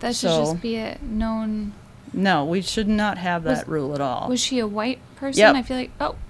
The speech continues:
Speaker 2: Yep.
Speaker 1: oh, oh, okay.
Speaker 2: So, but I didn't
Speaker 1: Okay.
Speaker 2: get to see it, but I heard about, all about it,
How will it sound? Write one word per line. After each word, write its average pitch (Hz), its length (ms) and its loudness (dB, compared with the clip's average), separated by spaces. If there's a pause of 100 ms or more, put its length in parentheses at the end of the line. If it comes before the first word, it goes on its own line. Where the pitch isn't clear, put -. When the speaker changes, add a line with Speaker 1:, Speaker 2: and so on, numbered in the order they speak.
Speaker 2:
Yep. 196 260 4
Speaker 1:
oh, 208 880 4
oh, 202 720 -2 (180)
okay. - 640 -8 (240)
Speaker 2:
So, 208 220 4
but 196 100 4
I 202 120 10
didn't 277 160 6
Speaker 1:
Okay. 262 60 6
Speaker 2:
get 262 100 2
to 196 100 0
see 214 280 0
it, 151 200 0
but 156 100 -2
I 156 140 -4
heard 180 240 -4
about, - 220 -6
all - 260 -4
about 80 360 -4
it, - 140 -6